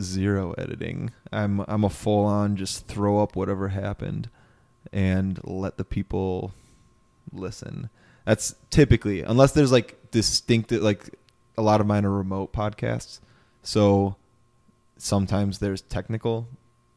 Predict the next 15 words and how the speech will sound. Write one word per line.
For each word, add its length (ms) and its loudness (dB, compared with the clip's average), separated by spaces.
difficulties 720 -6
that 180 2
happen. 440 0
Then 180 2
you 60 2
need 140 2
to, 40 -8
like, 160 -6
splice 420 -6
things 220 -10
together. 280 -6
So 120 -8
I'll 160 -6
edit, 280 -8
like, 200 -8